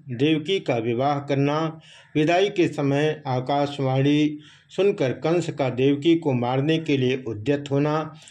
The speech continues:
और वसुदेव जी की शर्त पर उसे जीवित छोड़ना। श्री नारद जी कहते हैं, राजन,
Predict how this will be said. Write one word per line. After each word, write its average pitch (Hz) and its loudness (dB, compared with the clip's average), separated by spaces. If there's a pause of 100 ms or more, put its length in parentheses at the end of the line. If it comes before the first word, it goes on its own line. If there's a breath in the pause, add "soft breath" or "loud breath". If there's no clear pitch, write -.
(180 loud breath)
और 160 0 (280 loud breath)
वसुदेव 160 2
जी 156 0
की 147 0
शर्त 147 0
पर 123 -4 (160)
उसे 147 0
जीवित 135 0
छोड़ना। 113 -2 (320 soft breath)
श्री 185 0
नारद 165 2
जी 175 0
कहते 147 0
हैं, 170 0
राजन, 139 0